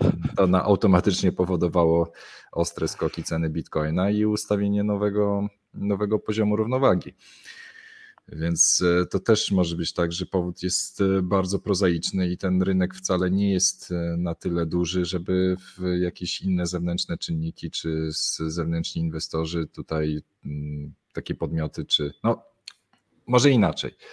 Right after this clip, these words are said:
Weź sobie takiego BlackRocka albo Vanguarda, wielkie, gigantyczne fundusze inwestycyjne.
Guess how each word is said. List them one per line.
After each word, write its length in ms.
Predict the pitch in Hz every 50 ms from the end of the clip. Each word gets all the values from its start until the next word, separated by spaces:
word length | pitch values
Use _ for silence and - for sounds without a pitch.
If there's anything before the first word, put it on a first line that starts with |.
| - - - - _ _
Weź 180 | - 151 180 180
sobie 220 | - 190 180 151
takiego 420 | - 131 - 131 110 113 113 104
BlackRocka 680 | 92 90 98 95 90 - - 82 73 - - 73 65 - - _ _
albo 320 | 78 90 95 92 101 104 95
Vanguarda, 640 | 110 107 104 95 92 82 73 73 69 69 65 - - _ _ _ _
wielkie, 540 | - 78 90 107 110 110 104 95 - 110 98
gigantyczne 760 | 87 95 92 87 98 95 90 87 - 98 92 - - 90 85
fundusze 420 | - 85 85 82 85 - - 82
inwestycyjne. 720 | 82 78 76 78 - - 78 - - 69 67 65 65 -